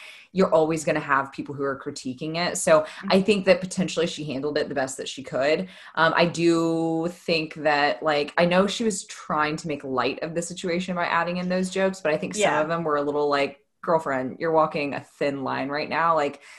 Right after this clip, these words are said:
Speaker 1: time
Speaker 2: Yeah.
Speaker 1: and place. This is not the time for joking. Get into that."
Speaker 2: Yeah.
Speaker 1: 'Cause she did have, she had Tiffany Haddish as her guest, which I love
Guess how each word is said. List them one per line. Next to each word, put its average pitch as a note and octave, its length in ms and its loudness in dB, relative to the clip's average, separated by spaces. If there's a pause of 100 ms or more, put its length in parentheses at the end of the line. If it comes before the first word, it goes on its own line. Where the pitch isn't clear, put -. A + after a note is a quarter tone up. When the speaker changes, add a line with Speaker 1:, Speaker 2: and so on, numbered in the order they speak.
(160)
Speaker 1:
time F3+ 260 2
Speaker 2:
Yeah. E3+ 220 4
Speaker 1:
and D3 80 2
place. D3 540 0 (140)
This F3 360 0
is D#3+ 100 -6
not D3 160 2
the D3+ 80 -6
time C#3+ 220 -6
for D3 100 -6
joking. C3+ 540 -4
Get D#3 160 2
into E3 240 -2
that." D3+ 260 4
Speaker 2:
Yeah. - 140 -12 (160)
Speaker 1:
'Cause C4+ 120 4
she D#4+ 120 8
did A4+ 140 8
have, B3 200 6
she - 160 0
had B3+ 120 6
Tiffany B3+ 360 0
Haddish F3+ 320 4
as E3+ 140 2
her D#3+ 80 0
guest, C#3+ 440 0
which F3+ 160 2
I F3 140 4
love E3+ 540 6